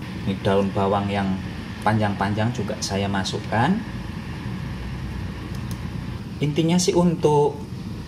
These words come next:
kaldu utamanya seperti ini saja. Ini kita masak hingga mendidih. Ini sudah mendidih, diicipi dulu rasanya. Kalau memang sudah mantep, sudah cocok,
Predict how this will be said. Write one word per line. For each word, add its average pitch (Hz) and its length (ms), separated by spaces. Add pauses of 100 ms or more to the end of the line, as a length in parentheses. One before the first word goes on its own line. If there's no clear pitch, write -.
(320)
kaldu 123 480
utamanya 113 480
seperti 110 400
ini 120 160
saja. 117 480 (720)
Ini 113 80
kita 107 240
masak 104 400
hingga 101 220
mendidih. 98 500 (2250)
Ini 139 240
sudah 113 400
mendidih, 117 640 (560)
diicipi 127 500
dulu 120 240
rasanya. 117 540
Kalau 123 160
memang 117 240
sudah 98 420 (140)
mantep, 107 400
sudah 101 160
cocok, 120 340